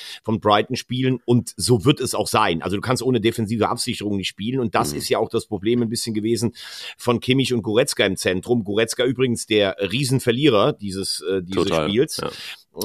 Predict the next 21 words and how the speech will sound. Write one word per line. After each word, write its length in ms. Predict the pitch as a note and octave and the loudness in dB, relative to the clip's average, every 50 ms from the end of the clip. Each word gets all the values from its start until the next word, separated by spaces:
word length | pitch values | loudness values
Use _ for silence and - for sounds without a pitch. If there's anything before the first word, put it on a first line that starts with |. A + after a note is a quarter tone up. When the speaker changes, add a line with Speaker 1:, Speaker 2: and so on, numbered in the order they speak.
| A2+ G#2+ | -6 -6
Speaker 1:
Ich 200 | - B2+ - - | -4 -4 -6 -2
glaube 320 | - C3 C3 C#3 C3+ C3+ C#3 | 2 2 4 4 6 6 6
nicht, 340 | C3+ D3 F3+ G3+ - - - | 6 6 6 4 2 2 0
dass 160 | D3+ - - | 0 -2 -2
Goretzka 520 | - B2 B2+ C#3+ C#3 - - C#3+ B2+ B2 | -4 -2 -2 -2 -2 -2 0 0 0 0
es, 200 | A#2 - - - | 0 -2 -4 -4
äh, 160 | - G#2+ A#2 | -2 -2 -2
schafft, 320 | G#2+ - B2+ C3+ C#3+ - - | 0 2 2 0 0 0 -2
es 120 | A2+ - | -4 -2
sei 120 | - A#2 A#2+ | 0 0 0
denn, 140 | A#2 A#2 | 0 -2
dass, 180 | A#2 G#2+ - - | -2 -4 -4 -6
dass 140 | - G2+ - | -8 -8 -8
sich 120 | - G2 | -8 -4
noch 120 | G#2+ G2+ E2+ | -4 -2 -2
andere 200 | A2+ A#2 A2 G#2 | 0 -2 -2 -2
verletzen, 440 | - G#2+ G#2 A2+ A2 - - A2+ | -2 -2 -4 -4 -4 -4 -6 -6
bis 200 | F#2+ G#2+ - - | -6 -6 -6 -6
zur 140 | - A2 A2 | -2 2 4
E 140 | G#2 G2+ G2+ | 4 4 4
M, 180 | A2 A2+ B2 | 4 2 0